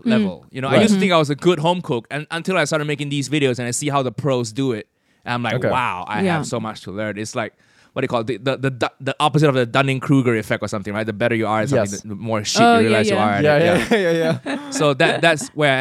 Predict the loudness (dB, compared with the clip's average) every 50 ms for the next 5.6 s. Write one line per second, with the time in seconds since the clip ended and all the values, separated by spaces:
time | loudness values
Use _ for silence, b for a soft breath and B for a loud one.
0 | 0 0 0 -2 -2 0 0 2 2 0 2 0 0 0 2 4 4 2 2 2
1 | 0 0 2 2 2 2 0 -4 -4 -4 -4 -4 -6 -6 -4 -2 -2 -2 -2 -2
2 | -4 -4 -2 -2 -2 -2 -2 -2 -4 -6 -4 -4 -4 -2 -2 -4 -6 -4 -4 -4
3 | -4 -4 -4 -6 -6 -10 -12 _ _ _ _ -8 -6 -4 -2 -2 -2 -2 -4 -6
4 | -10 -16 -16 -16 -14 -8 -4 0 0 0 0 -2 -2 0 0 0 0 0 -2 -4
5 | -4 -6 -6 -10 -8 -4 0 0 0 0 -2